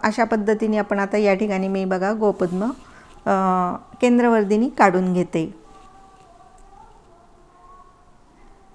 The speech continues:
प्रत्येक डिझाईनला जसा तुम्ही डिझाईन, जे तुम्हाला मी बेसिक चिन्ह शिकवलेले आहेत तर ते चिन्हाचा वापर करून तुम्ही,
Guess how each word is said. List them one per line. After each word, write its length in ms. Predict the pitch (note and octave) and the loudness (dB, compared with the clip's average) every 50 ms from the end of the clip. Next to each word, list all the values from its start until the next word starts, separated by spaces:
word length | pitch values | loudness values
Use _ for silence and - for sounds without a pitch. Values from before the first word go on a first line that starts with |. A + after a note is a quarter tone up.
| - - - - | -20 -20 -18 -2
प्रत्येक 420 | - C4+ A#3+ A#3+ - - - D#4 D4+ C#4+ | -2 -2 -2 -2 -4 -2 0 0 0 0
डिझाईनला 800 | B3+ A#3+ C#4+ C#4 A#3 C4 B3 A#3 A3+ A3+ A3+ A3 A3 A3 A3+ A3 | 0 2 2 4 4 4 4 4 2 2 2 2 2 2 2 2
जसा 400 | G#3+ A3+ A3+ A3+ - - C4+ C#4 | 2 0 0 0 0 0 -2 0
तुम्ही 460 | C4+ - B3 A#3+ A#3 A3+ A3+ A3+ A3+ | 0 0 2 2 2 2 2 2 2
डिझाईन, 760 | G#3+ A3 A#3 G#3+ A3 G#3+ G#3 G#3 G#3+ G#3+ A3 A3 A3+ A3+ A3 A#3 - - G#3+ A3 G3+ | 2 0 0 2 2 2 2 2 2 2 0 0 0 -2 -4 -6 -8 -6 -4 0 2
जे 120 | A#3+ B3+ | 2 2
तुम्हाला 400 | A#3+ A#3+ A#3+ A#3 A3 G#3+ G#3+ G#3 | 2 2 2 4 4 4 4 2
मी 400 | G#3 G#3+ G#3+ A3 A3 A3+ A3+ A#3 | 2 2 2 2 2 2 0 0
बेसिक 500 | A3 G#3 A3+ A3 G#3+ A3 - A3+ G#3+ - - - - - - - - - - - | 2 4 4 4 2 2 -2 -4 -4 -4 -10 -18 -20 -20 -20 -20 -20 -20 -20 -6
चिन्ह 320 | - - B3 A#3 A3+ A3+ A3+ | 2 6 8 8 8 8 4
शिकवलेले 580 | A3+ B3 A#3 A#3 - G#3+ G#3 G3+ G3 G3 G3+ G3 | 2 0 -2 0 2 2 4 4 4 4 2 2
आहेत 360 | G3 G3 G3 G3+ F#3+ F#3+ F#3 F#3 - - | 2 2 2 0 0 -2 -4 -6 -4 -4
तर 60 | G#3 G3+ - - - | -4 -4 -2 0 0
ते 100 | A#3+ A#3+ | 2 2
चिन्हाचा 540 | A#3+ B3+ C4 A#3+ A#3 A#3 G#3+ G#3+ - G#3+ | 2 2 4 4 4 4 4 2 2 2
वापर 360 | G#3 G#3 G3 F#3+ F#3+ - G3 F#3 | 4 4 2 2 2 0 -2 0
करून 320 | F#3 G3 F#3+ F#3+ G3 G3+ | 0 0 0 0 -2 -2
तुम्ही, 480 | G3 G#3 G3+ G3+ G3+ G#3 G#3+ G#3+ G#3+ | -4 -4 -4 -2 0 0 0 -2 -2